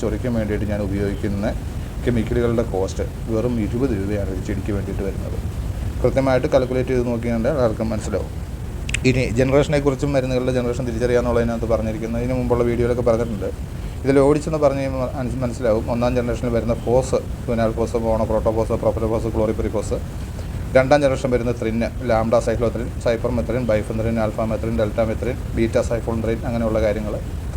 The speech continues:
മൂന്നാം ജനറേഷനിൽ ഇമാമേറ്റിൻ, മെൻസോയേറ്റ്, ഇൻഡോക്സാകാർബ്, അസഫേറ്റ്, ബെന്തോയേറ്റ്, അങ്ങനെയുള്ളത്. നാലാം ജനറേഷനിൽ സ്പിനോസാഡ്, സ്പിനോത്തോറം പോലുള്ളത്. അഞ്ചാം ജനറേഷനിൽ, ഏഹ്, നമ്മുടെ ക്ലോറന്താനി പോലെ, ഏഹ്, ടെട്രാനിലി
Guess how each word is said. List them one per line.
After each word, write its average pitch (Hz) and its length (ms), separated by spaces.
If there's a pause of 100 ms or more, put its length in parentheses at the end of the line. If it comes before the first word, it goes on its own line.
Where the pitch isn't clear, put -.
(360)
മൂന്നാം 135 260
ജനറേഷനിൽ 120 460
ഇമാമേറ്റിൻ, 117 420
മെൻസോയേറ്റ്, 117 440
ഇൻഡോക്സാകാർബ്, 113 640
അസഫേറ്റ്, 113 440
ബെന്തോയേറ്റ്, 110 360
അങ്ങനെയുള്ളത്. 110 400 (220)
നാലാം 117 340
ജനറേഷനിൽ 113 560
സ്പിനോസാഡ്, 113 560
സ്പിനോത്തോറം 110 500
പോലുള്ളത്. 107 360 (560)
അഞ്ചാം 131 320
ജനറേഷനിൽ, 120 500
ഏഹ്, 120 320
നമ്മുടെ 113 240
ക്ലോറന്താനി 113 480
പോലെ, 110 220 (180)
ഏഹ്, 120 300
ടെട്രാനിലി 113 360